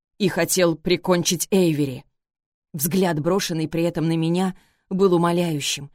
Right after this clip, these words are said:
Даже в эту минуту он торговался. "У него был пистолет.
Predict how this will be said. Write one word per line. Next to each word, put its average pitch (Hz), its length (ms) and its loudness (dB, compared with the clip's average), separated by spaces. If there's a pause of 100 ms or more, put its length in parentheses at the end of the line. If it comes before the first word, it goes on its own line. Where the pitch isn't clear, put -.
(340)
Даже 190 320 0
в 185 100 0
эту 220 300 -2
минуту 180 480 0
он 175 300 0
торговался. 180 800 2 (640)
"У 190 100 -2
него 160 340 2
был 156 180 0
пистолет. 185 680 2